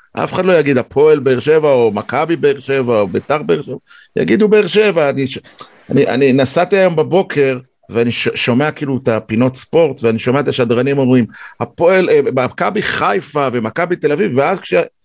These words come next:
במקרה, דרך אגב, שי, זה היה ליאן וילדאו, אתה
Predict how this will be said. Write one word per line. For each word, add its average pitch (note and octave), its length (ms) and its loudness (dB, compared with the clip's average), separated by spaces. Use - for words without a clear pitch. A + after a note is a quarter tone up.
במקרה, A#2+ 380 0
דרך B2+ 180 0
אגב, A#2 180 -2
שי, A#2+ 200 -2
זה G2+ 100 -4
היה A2 160 0
ליאן A2+ 320 -2
וילדאו, A2+ 440 -2
אתה - 60 -20